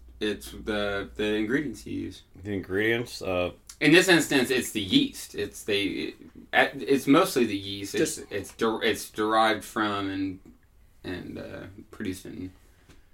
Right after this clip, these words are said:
Speaker 3: So it just
Speaker 1: Great
Speaker 3: produces a
Speaker 1: Britain,
Speaker 3: different
Speaker 1: Europe. Mm-hmm.
Speaker 3: flavor, different
Speaker 1: Yeah.
Speaker 2: Yeah, it's
Speaker 1: There's
Speaker 2: gonna
Speaker 1: a,
Speaker 2: have a different flavor.
Speaker 1: there's a, there's a million everything. There's a million grains, hops, yeasts.
Speaker 3: Sure.
Speaker 1: And depending on the combinations,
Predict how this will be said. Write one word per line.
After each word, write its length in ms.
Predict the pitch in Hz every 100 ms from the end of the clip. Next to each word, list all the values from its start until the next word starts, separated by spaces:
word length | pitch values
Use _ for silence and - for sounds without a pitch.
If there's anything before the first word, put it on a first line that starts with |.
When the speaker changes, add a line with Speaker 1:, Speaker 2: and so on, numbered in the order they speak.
| -
Speaker 3:
So 200 | - 151
it 60 |
just 340 | 139 139 - -
Speaker 1:
Great 260 | - 120 -
Speaker 3:
produces 540 | 170 147 147 151 147
a 80 | 143
Speaker 1:
Britain, 160 | 147
Speaker 3:
different 360 | 139 123 147 143
Speaker 1:
Europe. 100 | 113
Mm-hmm. 120 | - 120
Speaker 3:
flavor, 960 | 143 151 156 156 156 160 160 160 156
different 560 | - 135 135 139 139 135
Speaker 1:
Yeah. 300 | 240 107 92 - - -
Speaker 2:
Yeah, 120 | 123
it's 100 | 117
Speaker 1:
There's 120 | 208
Speaker 2:
gonna 100 | 185
Speaker 1:
a, 0 |
Speaker 2:
have 100 | 196
a 40 | 180
different 320 | 175 180 160
flavor. 420 | 147 131 120 120
Speaker 1:
there's 180 | 147 180
a, 60 | 170
there's 460 | 160 - 151 170
a 40 | 165
million 340 | 170 170 156
everything. 420 | 135 110 98 90
There's 140 | 90 92
a 40 |
million 260 | 101 104 98
grains, 520 | 117 135 139 139 139 -
hops, 500 | 117 117 117 - - -
yeasts. 680 | 101 107 107 - - - - -
Speaker 3:
Sure. 200 | - 135
Speaker 1:
And 120 | 117
depending 340 | 117 113 123 120
on 100 | 110
the 80 | 107
combinations, 840 | 113 107 107 107 98 98 92 -